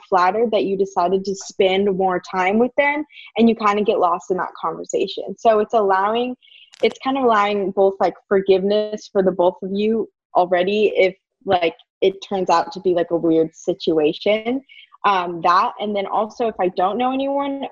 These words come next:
finding, somehow turning the conversation to find something or someone we do have in common, so that even if they're not there, you could still use them as, like, a bridge to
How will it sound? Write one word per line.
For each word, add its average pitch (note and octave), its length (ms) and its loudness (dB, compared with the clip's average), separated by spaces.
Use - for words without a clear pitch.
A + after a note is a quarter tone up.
finding, A#3+ 600 0
somehow A3+ 580 -2
turning G#3+ 220 -4
the A3 60 -4
conversation F#3+ 500 -2
to F#3 80 -2
find F#3 320 -2
something G3+ 640 -4
or D#3 160 -2
someone F3 460 -4
we F3 280 0
do D#3+ 200 4
have F#3+ 240 2
in G#3 100 -6
common, A3+ 480 0
so - 140 2
that G#3+ 220 4
even A#3 240 -2
if A#3 140 -2
they're G3+ 140 -2
not E3 300 -2
there, F3 160 4
you F3+ 140 0
could F#3+ 220 -2
still F#3 240 2
use F3+ 300 4
them D#3+ 200 2
as, - 120 -4
like, D3 160 -6
a E3 60 -2
bridge E3 400 2
to F3 80 -8